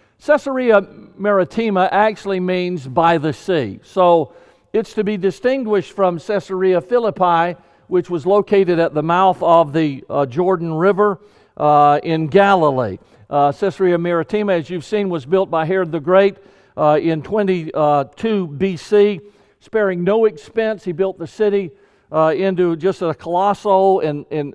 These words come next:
just an absolutely ornate place. Uh, massive breakwaters, uh, made safe dockage for over three hundred ships, and, uh, a hippodrome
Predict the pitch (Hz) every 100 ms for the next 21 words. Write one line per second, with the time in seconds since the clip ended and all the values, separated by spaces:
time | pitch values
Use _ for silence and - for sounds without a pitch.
0 | 151 185 170 156 190 - 190 185 160 -
1 | 185 196 180 175 175 - 190 170 143 -
2 | - _ _ _ _ - 139 139 165 202
3 | 202 208 165 180 202 - 180 190 185 180
4 | 165 - _ _ _ _ 160 156 151 139
5 | 180 196 165 - 190 147 190 196 175 180
6 | - 185 165 165 190 196 175 208 165 165
7 | 143 131 - 220 208 208 - - _ _
8 | _ _ - 160 170 170 160 160 156 147
9 | 135 143 214 214 165 190 196 196 180